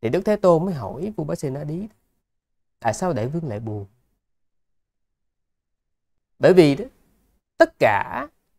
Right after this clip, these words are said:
người, các bậc vĩ nhân ở thế gian này, tất cả loài người đó mà là bậc vĩ nhân, đều từ người phụ nữ sinh ra mà. Đúng không? Chính bởi vì như vậy đó,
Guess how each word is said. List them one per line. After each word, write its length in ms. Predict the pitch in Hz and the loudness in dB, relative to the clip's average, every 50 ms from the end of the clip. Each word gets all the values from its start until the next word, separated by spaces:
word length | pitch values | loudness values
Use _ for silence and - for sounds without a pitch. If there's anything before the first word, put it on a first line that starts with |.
| _ _ _ _ _ _ _ _ _ _ _ _ _ _ _ _ _ _ _ _ - | _ _ _ _ _ _ _ _ _ _ _ _ _ _ _ _ _ _ _ _ -8
người, 500 | 160 147 143 139 135 135 135 127 127 131 | -4 -2 0 0 0 2 0 0 -2 -4
các 260 | - - 254 254 - | -4 -6 -6 -4 -2
bậc 180 | 175 - - - | -2 -4 -4 -4
vĩ 220 | 135 135 135 - | -6 -6 -6 -4
nhân 300 | 214 254 254 226 214 196 - _ _ _ _ _ _ _ _ _ _ _ _ _ _ _ | -2 0 0 0 0 -4 -8 _ _ _ _ _ _ _ _ _ _ _ _ _ _ _
ở 220 | 123 113 110 151 | -2 -2 -2 -2
thế 140 | - 214 233 | -2 -4 -4
gian 280 | 220 208 196 180 170 | -4 -4 -6 -6 -10
này, 220 | 131 110 107 104 107 _ _ _ _ _ _ _ _ _ _ _ _ | -12 -14 -16 -18 -20 _ _ _ _ _ _ _ _ _ _ _ _
tất 140 | 190 - - | -8 -2 0
cả 120 | 139 170 | 2 4
loài 200 | 202 160 135 127 | 4 4 4 4
người 400 | 127 139 151 151 143 135 127 123 | 4 2 2 2 4 2 2 0
đó 80 | 147 - - - _ | -2 -4 -10 -14 _
mà 160 | 139 127 120 | -8 -6 -4
là 120 | 113 113 113 | -2 -2 -4
bậc 180 | 113 107 - | -4 -6 -10
vĩ 180 | 123 117 120 - | -10 -10 -10 -10
nhân, 240 | - 220 233 214 196 - _ _ _ _ _ _ _ _ _ _ _ _ _ _ _ _ _ _ _ _ _ _ _ _ | -8 -8 -8 -8 -8 -12 _ _ _ _ _ _ _ _ _ _ _ _ _ _ _ _ _ _ _ _ _ _ _ _
đều 720 | 165 143 135 131 123 123 123 120 120 117 113 113 120 - - _ _ _ _ _ _ _ _ _ _ _ _ _ _ | 2 4 6 6 6 4 4 2 0 0 -2 -4 -8 -10 -14 _ _ _ _ _ _ _ _ _ _ _ _ _ _
từ 140 | - 131 123 | -6 -4 -4
người 120 | 120 117 | -4 -8
phụ 200 | 113 - 123 117 | -10 -10 -10 -10
nữ 180 | 107 104 120 170 | -10 -10 -12 -14
sinh 220 | - - 180 170 | -12 -12 -12 -10
ra 260 | 170 170 160 160 156 139 113 | -10 -12 -14 -14 -16 -20 -20
mà. 60 | - _ _ _ _ _ _ _ _ _ _ _ _ _ _ _ _ _ _ _ _ _ _ _ _ _ | -20 _ _ _ _ _ _ _ _ _ _ _ _ _ _ _ _ _ _ _ _ _ _ _ _ _
Đúng 140 | 165 208 214 | -10 -8 -8
không? 160 | 214 202 202 - _ _ _ _ _ _ _ _ _ _ _ _ _ _ _ _ _ _ _ _ _ _ _ _ _ _ _ | -10 -12 -14 -16 _ _ _ _ _ _ _ _ _ _ _ _ _ _ _ _ _ _ _ _ _ _ _ _ _ _ _
Chính 160 | 262 294 311 | -4 0 2
bởi 120 | 196 226 | 2 2
vì 120 | 220 170 151 | 2 0 0
như 140 | 185 226 202 | 0 -2 -2
vậy 240 | 151 110 104 113 - | -2 -2 -2 -6 -10
đó, 60 | 85 | -16